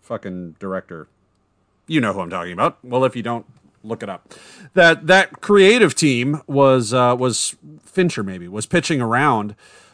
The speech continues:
Um, and then Netflix was the one that, that picked it up and greenlit it. But the reason Netflix picked it up and greenlit it was because Netflix had their own analytics models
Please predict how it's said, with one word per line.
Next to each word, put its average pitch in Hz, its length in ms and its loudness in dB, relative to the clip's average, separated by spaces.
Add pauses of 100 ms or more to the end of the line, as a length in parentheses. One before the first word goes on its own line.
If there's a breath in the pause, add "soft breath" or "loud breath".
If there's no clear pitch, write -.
(120 soft breath)
Um, 123 540 2
and 135 200 0
then 131 220 0
Netflix 131 500 -4
was 117 200 -4
the 117 60 -6
one 107 200 -4
that, 101 200 -8
that 104 160 -8
picked 113 180 -12
it 107 40 -8
up 101 80 -10
and 90 120 -16
greenlit 131 340 -2
it. 95 140 -8
But 107 100 -10
the 127 80 -6
reason 139 380 0
Netflix 110 360 -8
picked 113 200 -10
it 104 80 -6
up 98 100 -12
and 95 100 -10
greenlit 104 360 -6
it 90 100 -12
was 95 140 -16
because 107 340 -10
Netflix 107 540 -4
had 113 260 -2
their 110 220 -2
own 110 140 -4
analytics 107 540 -8
models 95 520 -12